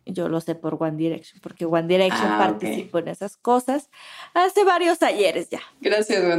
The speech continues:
Speaker 2: Direction.
Speaker 1: Gracias.
Speaker 2: Gracias. Nos trajiste grandes informaciones que sí nos iban a servir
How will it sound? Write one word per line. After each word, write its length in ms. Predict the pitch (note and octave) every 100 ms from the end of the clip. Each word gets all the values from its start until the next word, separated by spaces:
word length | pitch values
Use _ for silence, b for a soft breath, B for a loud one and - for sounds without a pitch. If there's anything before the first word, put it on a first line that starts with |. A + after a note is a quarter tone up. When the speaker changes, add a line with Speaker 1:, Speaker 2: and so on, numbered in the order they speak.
| E3
Speaker 2:
Direction. 320 | D#3+ - E3+
Speaker 1:
Gracias. 300 | F#3+ F3+ A3
Speaker 2:
Gracias. 280 | A#3 C4 A3
Nos 360 | E3+ E3+ -
trajiste 960 | - E3+ G3 G#3+ G#3 G3 F3+ F3 - b b -
grandes 440 | G3+ G#3 A#3 C4
informaciones 720 | A3 G3 F3 F3+ G3 G3 -
que 120 | -
sí 260 | F#3+ B3 B3
nos 200 | G#3 G3+
iban 200 | F3+ D#3
a 40 | F3
servir 240 | A3 G#3+